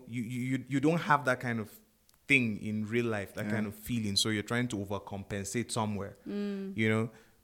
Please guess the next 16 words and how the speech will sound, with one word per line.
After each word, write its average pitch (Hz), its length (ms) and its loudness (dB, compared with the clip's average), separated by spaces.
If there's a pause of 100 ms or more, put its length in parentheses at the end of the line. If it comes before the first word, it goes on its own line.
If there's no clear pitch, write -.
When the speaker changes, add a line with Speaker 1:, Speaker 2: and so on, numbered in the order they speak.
Speaker 1:
So - 140 12
isn't 208 240 12
that 165 220 12
a 123 120 8
major 135 340 12
problem 117 340 8
right 110 120 4
now? 107 100 0
Because 156 260 6
some 156 140 8
people 208 220 6
are 151 120 12
struggling 120 560 4
with 95 180 -8
social 131 540 0
skills. - 500 -10